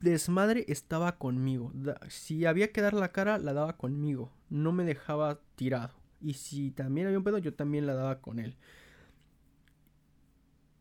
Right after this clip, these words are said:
Incluso él me, él, en ese mo-, él me hizo parte ver también de cómo es un amigo de verdad. La primera vez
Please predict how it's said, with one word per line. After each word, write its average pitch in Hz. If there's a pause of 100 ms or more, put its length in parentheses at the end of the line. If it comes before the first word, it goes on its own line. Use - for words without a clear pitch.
(1300)
Incluso 208
él 214
me, 190
él, 214 (100)
en 160
ese 190
mo-, 190
él 165 (280)
me 165
hizo 175
parte 185
ver 170
también 160
de 156 (240)
cómo 170
es 156
un 151
amigo 127
de 113
verdad. - (3750)
La 170
primera 254
vez -